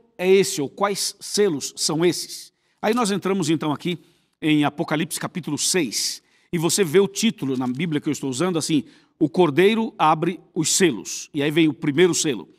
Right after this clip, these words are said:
O primeiro selo está no verso um e no verso dois. O segundo selo está no verso três e no verso quatro.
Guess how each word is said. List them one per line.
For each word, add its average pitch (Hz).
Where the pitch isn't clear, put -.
O 143
primeiro 214
selo 185
está 170
no 156
verso 147
um 214
e 185
no 180
verso 151
dois. 135
O 156
segundo 190
selo 185
está 160
no 147
verso 131
três 180
e 160
no 165
verso 151
quatro. 165